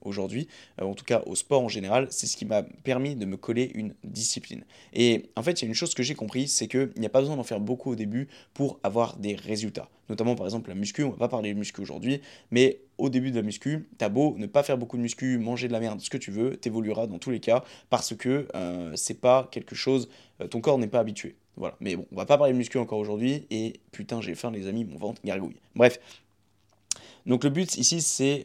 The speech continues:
euh, et c'est un peu en lien avec, euh, ce qu'on a vu, euh, lors des deux derniers épisodes, c'est le fait de s'en imposer un petit peu. Les amis, ne vous imposez pas beaucoup, d'accord ? Imposez-vous des micro-actions, et ces micro-actions, et je vais pas perdre trop de temps là-dessus, ces micro-actions en question,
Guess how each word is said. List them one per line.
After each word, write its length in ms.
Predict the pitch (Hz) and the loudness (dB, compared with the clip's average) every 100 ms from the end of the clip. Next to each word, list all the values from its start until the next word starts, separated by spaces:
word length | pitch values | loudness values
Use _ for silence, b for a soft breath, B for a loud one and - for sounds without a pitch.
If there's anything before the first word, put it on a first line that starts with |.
| - | -4
euh, 240 | 107 104 | -2 -2
et 80 | 113 | 0
c'est 100 | 117 | 2
un 80 | 113 | 2
peu 100 | 139 | 4
en 120 | 123 | 2
lien 280 | 113 120 120 | 2 0 0
avec, 340 | 107 104 107 | -2 -2 -4
euh, 240 | - 95 92 | -6 -6 -4
ce 200 | - 117 | -4 -6
qu'on 180 | - 107 | -6 -4
a 80 | 98 | -4
vu, 220 | 113 113 B B - | -4 -6 B B -10
euh, 260 | 95 80 69 | -6 -6 -2
lors 240 | 107 110 | 0 0
des 120 | 92 | -2
deux 140 | 104 123 | -2 0
derniers 300 | 117 107 101 | 0 -2 -8
épisodes, 340 | - 120 131 | -2 0 0
c'est 180 | - - | -2 -4
le 80 | 107 | -4
fait 180 | 104 135 | -2 -4
de 200 | 113 117 | -2 -2
s'en 220 | 113 104 | -2 -6
imposer 360 | 90 113 113 123 | -6 -2 -2 -2
un 80 | - | -6
petit 300 | - 120 113 | -8 -6 -6
peu. 160 | 107 - B - | -8 -12 B -4
Les 140 | 113 | 0
amis, 160 | 113 143 | 2 0
ne 80 | |
vous 160 | 110 95 | -2 -4
imposez 320 | 104 123 113 | -4 -2 -2
pas 200 | 113 131 - | -2 -4 -6
beaucoup, 420 | 90 117 - 123 _ | -8 -8 -8 -16 _
d'accord ? 320 | - 107 127 127 B B | -10 2 2 2 B B
Imposez-vous 420 | 117 131 120 127 | -2 0 -2 -2
des 120 | 110 | -4
micro-actions, 720 | 85 113 123 127 117 - 139 175 B B | -4 -4 -4 -4 -4 -2 -2 -2 B B
et 60 | 120 | -6
ces 180 | - 120 | -4 -2
micro-actions, 640 | 151 - 120 - 143 147 | -4 -2 -2 -2 -2 -2
et 40 | |
je 80 | 101 | -4
vais 60 | 90 | 0
pas 280 | 135 - _ - 92 - | 0 0 _ -16 -16 0
perdre 240 | - 120 | 2 2
trop 220 | 104 - 123 | 0 -4 -4
de 40 | |
temps 140 | - | -2
là-dessus, 320 | 113 92 - 175 | -4 -4 -4 -4
ces 160 | - | -2
micro-actions 500 | 117 117 139 123 - | -2 -2 -2 -2 -4
en 60 | 113 | -6
question, 320 | 104 - 151 | -6 -8 -8